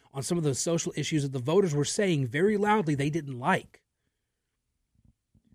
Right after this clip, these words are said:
The one thing the voters did not like, the one thing the voters hated more than the far left social progressivism was apparently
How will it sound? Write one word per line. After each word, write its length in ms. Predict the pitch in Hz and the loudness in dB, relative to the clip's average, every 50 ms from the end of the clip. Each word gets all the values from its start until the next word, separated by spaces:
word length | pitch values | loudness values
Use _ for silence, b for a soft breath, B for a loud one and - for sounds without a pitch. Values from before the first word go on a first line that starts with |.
| _ B B B | _ B B B
The 220 | 202 B - 147 | -10 B -2 -2
one 300 | 135 131 143 175 214 214 | 0 2 4 4 4 4
thing 320 | - - 190 190 180 156 | 6 4 4 4 4 4
the 60 | 143 139 | 2 2
voters 360 | 120 147 165 180 175 156 120 | 2 4 4 4 4 2 2
did 220 | - - 160 143 120 | 2 0 0 0 2
not 320 | 127 147 160 185 170 165 | 2 2 2 2 0 -2
like, 400 | 156 151 139 123 131 135 - _ _ _ - | -4 -4 -4 -4 -6 -10 -14 _ _ _ -4
the 60 | 151 | -2
one 180 | 139 143 175 190 | 2 4 4 4
thing 140 | 185 190 180 | 4 4 4
the 80 | 160 | 4
voters 400 | 131 147 160 170 160 147 131 135 - _ | 6 6 6 6 6 4 2 -2 -8 _
hated 480 | - - - - 190 214 175 143 127 123 | -6 -4 2 4 4 4 4 2 0 -2
more 560 | 117 131 165 226 277 214 131 110 120 143 160 _ _ _ _ _ _ _ _ _ _ _ _ _ _ _ _ _ _ _ _ _ | -2 2 4 6 6 6 4 2 -4 -12 -16 _ _ _ _ _ _ _ _ _ _ _ _ _ _ _ _ _ _ _ _ _
than 280 | - 139 160 165 165 160 | -2 2 4 4 4 4
the 100 | 151 139 | 4 2
far 320 | 123 - - 175 170 170 | 0 0 2 4 6 6
left 240 | 160 151 147 139 123 | 6 6 4 4 2
social 380 | - - - 160 156 147 - 131 | 0 0 2 2 2 2 0 -2
progressivism 960 | - - 131 113 139 156 202 196 - 165 135 135 135 127 120 139 127 139 - _ _ _ _ _ _ _ _ _ _ _ _ _ _ _ _ _ _ _ _ _ _ _ _ _ _ _ - | -2 -4 -4 2 4 4 4 4 4 2 2 2 2 2 2 2 2 0 -2 _ _ _ _ _ _ _ _ _ _ _ _ _ _ _ _ _ _ _ _ _ _ _ _ _ _ _ 0
was 180 | 143 143 123 | 0 0 0
apparently 720 | 127 120 - - - 233 269 226 151 135 127 113 120 135 | 0 -4 -2 2 4 4 4 4 0 -4 -8 -8 -10 -14